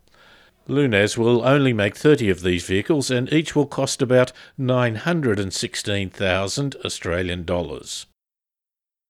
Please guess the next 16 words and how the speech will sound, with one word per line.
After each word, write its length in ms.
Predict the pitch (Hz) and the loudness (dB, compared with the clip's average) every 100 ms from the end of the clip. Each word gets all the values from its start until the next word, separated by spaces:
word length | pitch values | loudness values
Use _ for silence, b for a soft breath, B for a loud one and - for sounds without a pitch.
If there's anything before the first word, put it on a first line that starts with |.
| _ _ _ _ _ 139 | _ _ _ _ _ -4
April 300 | 139 135 117 | -2 0 -2
twenty 420 | - 123 - 117 | 0 -2 -2 -4
twenty 440 | - 160 151 104 | 0 -2 0 -4
marked 300 | 95 131 147 | 0 -2 -2
the 160 | 139 147 | -2 0
end 140 | 175 | 0
of 100 | 160 | 0
the 100 | 135 | 0
United 540 | 123 127 131 170 185 135 | 0 2 2 2 2 0
Nations 560 | 117 110 - 117 98 | 0 0 -2 -4 -6
Decade 500 | - 139 143 160 160 | 2 2 4 2 2
of 140 | 120 95 | 2 0
Action 400 | 92 - 127 120 | -2 -4 -8 -6
for 240 | - 123 | -4 -4
Road 340 | 113 98 90 | -2 -2 -2
Safety. 600 | 95 - 127 120 - 78 | -4 -4 -4 -4 -6 -8